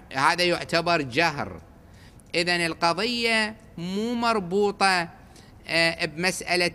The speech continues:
الجوهر وعدم الجوهر مربوطة بالعرف، ما يسميه العرف جهراً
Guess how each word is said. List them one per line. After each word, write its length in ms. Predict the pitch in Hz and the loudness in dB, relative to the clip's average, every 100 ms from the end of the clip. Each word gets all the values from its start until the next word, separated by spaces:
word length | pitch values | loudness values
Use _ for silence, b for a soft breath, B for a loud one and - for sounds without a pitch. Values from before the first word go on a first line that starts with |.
| 185 | 0
الجوهر 680 | 160 127 170 185 165 175 170 | -2 0 2 2 4 2 2
وعدم 480 | 160 170 170 170 | 0 0 0 0
الجوهر 840 | 165 139 127 156 127 117 107 90 - - - 135 | 0 -2 0 2 2 0 -2 -4 -10 -20 -14 -2
مربوطة 760 | 160 180 170 156 233 254 254 | 2 2 2 -2 -4 -2 -2
بالعرف، 640 | 240 240 - 285 269 220 - - - - - - | 0 0 0 4 4 4 -4 -18 -20 -20 -20 -14
ما 240 | 156 180 185 | 0 2 4
يسميه 840 | 180 170 185 180 190 233 196 170 | 2 -2 -4 -4 -4 -2 0 0
العرف 500 | 151 139 214 180 165 | -2 -2 -2 -2 -4
جهراً 680 | 147 165 202 170 139 117 | -2 0 2 0 -2 -4